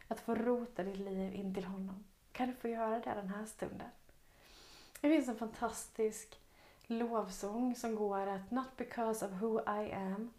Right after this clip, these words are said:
but because of what you've done. Not because of what I've done, but because of who you are." Alltså det handlar inte om vem jag är och vad jag gör,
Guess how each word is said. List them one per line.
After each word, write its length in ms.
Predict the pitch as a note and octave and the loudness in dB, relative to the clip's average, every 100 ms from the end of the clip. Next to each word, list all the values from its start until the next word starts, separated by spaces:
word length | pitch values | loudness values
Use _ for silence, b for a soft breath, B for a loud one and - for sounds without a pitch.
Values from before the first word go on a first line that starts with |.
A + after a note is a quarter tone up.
| B B B - | B B B 0
but 180 | G3+ | 0
because 500 | G3+ - A3 A3+ A3+ | 0 -2 -2 -2 -2
of 60 | G3 | -2
what 200 | G3 G#3 | -2 -2
you've 320 | - G#3 F#3+ | 0 0 0
done. 300 | G3 - G#3+ - b b b | -6 -4 -6 -10 b b b
Not 200 | - B3 | 4 6
because 380 | B3+ A#3+ A#3 A3 | 6 6 6 8
of 40 | G#3 | 6
what 180 | G3+ | 6
I've 320 | G#3+ A#3 B3+ A3+ | 6 6 6 4
done, 340 | G3+ G3+ A3+ - - | 0 0 -6 -8 -4
but 160 | G#3+ G#3 | -2 -2
because 420 | G#3+ - G#3+ G3+ | -2 0 -2 0
of 60 | F#3+ A#3 | -2 2
who 120 | A3+ | 2
you 320 | G#3+ A3+ A#3 | 2 0 0
are." 300 | - - - - - B B B B B | -2 -4 -6 -12 -20 B B B B B
Alltså 220 | B3+ C#4 | 6 6
det 100 | C#4 | 4
handlar 480 | - D#4 D4 C#4+ D#4 | 4 6 6 6 4
inte 240 | C#4+ - | 2 2
om 140 | F#3+ | 2
vem 180 | G3 A3+ | 4 6
jag 500 | B3 C4+ C#4 C#4+ C4+ | 6 6 6 6 4
är 420 | G#3 G3+ G#3+ A#3+ - | 0 0 0 -2 -2
och 120 | A3 | 0
vad 220 | A3 A3 | 2 2
jag 280 | A#3 A#3 A#3 | 2 2 2
gör, 440 | A3 F#3+ F#3+ A3+ | 2 0 -2 -4